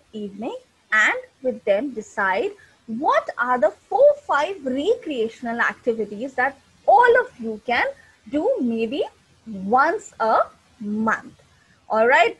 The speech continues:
And remember, what did I tell you? That we are supposed to listen to everyone's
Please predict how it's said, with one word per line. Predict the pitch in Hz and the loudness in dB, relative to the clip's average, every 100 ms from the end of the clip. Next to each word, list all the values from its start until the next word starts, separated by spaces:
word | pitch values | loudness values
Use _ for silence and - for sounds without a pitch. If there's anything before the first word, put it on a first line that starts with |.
| - - | -16 0
And | 240 285 427 | 4 4 2
remember, | 269 254 254 254 262 294 277 175 - _ _ _ | 2 4 4 2 4 6 6 4 -4 _ _ _
what | 214 226 | 0 2
did | 247 | 4
I | 294 302 | 4 2
tell | 302 285 | 2 0
you? | 285 440 466 | 2 0 0
That | 233 220 269 480 _ _ _ 214 | 0 2 2 0 _ _ _ -8
we | 233 | -2
are | 233 | 0
supposed | 247 262 233 226 226 | -2 -6 -2 -2 -2
to | 330 | -6
listen | 302 226 233 269 294 - 494 480 | -4 -2 2 2 0 -2 -4 -2
to | 415 - | -6 -4
everyone's | 240 233 208 233 226 208 220 480 554 | -2 -2 -4 -6 -4 -2 -2 -2 -6